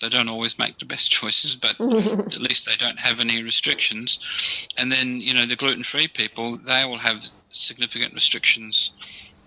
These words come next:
Speaker 1: um, in, in their diet. And then the vegans, you know, obviously are not gonna be able to eat oysters, um,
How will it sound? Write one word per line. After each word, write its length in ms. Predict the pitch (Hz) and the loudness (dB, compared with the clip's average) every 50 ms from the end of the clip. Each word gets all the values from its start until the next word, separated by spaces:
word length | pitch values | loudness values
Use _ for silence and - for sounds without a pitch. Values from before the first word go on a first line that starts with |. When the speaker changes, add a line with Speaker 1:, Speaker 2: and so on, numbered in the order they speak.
| - - - | -4 -2 0
Speaker 1:
um, 540 | 123 117 117 113 113 110 110 110 104 - - - | 0 2 2 2 0 0 -2 -4 -6 -8 -6 -2
in, 380 | - 131 120 117 113 113 107 - - - _ - - | 0 2 2 2 2 0 -2 -4 -10 -16 _ -6 -2
in 120 | 123 123 117 | -2 0 2
their 180 | 113 113 110 | 2 0 2
diet. 340 | 104 113 107 107 113 120 - | 2 0 0 2 2 2 0
And 120 | 117 120 123 | 0 0 0
then 220 | 127 127 123 120 | 0 0 0 -2
the 280 | 117 117 117 113 113 113 117 | -2 0 0 0 -2 -4 -2
vegans, 800 | 120 127 135 131 120 123 113 110 110 110 117 120 - - - - - - - - - - _ - | 0 0 0 0 0 0 0 0 0 0 0 0 0 0 -2 -4 -8 -14 -14 -14 -14 -10 _ 0
you 60 | 123 | 2
know, 80 | 120 | 2
obviously 320 | 107 120 120 117 - - 113 | 2 2 0 -2 -2 0 0
are 40 | 113 | 0
not 140 | 120 113 - | -2 -4 -6
gonna 140 | - 110 110 | -6 -2 0
be 100 | 117 113 | 2 2
able 200 | 113 110 113 113 | 2 0 -2 -4
to 140 | 110 - - - - _ _ _ _ - - - - _ - | -6 -6 -6 -10 -16 _ _ _ _ -12 -12 -12 -8 _ -2
eat 180 | 131 120 - - | -2 -2 -2 -4
oysters, 640 | 127 135 135 - - - 110 113 110 - - - - - _ _ _ _ _ _ - - - - - - - 120 | -4 0 0 0 0 0 -2 -2 0 0 0 0 -2 -6 _ _ _ _ _ _ -20 -20 -18 -12 -8 -4 -2 0
um, 420 | 117 113 110 110 113 117 117 - | 0 -2 -2 -4 -6 -8 -8 -10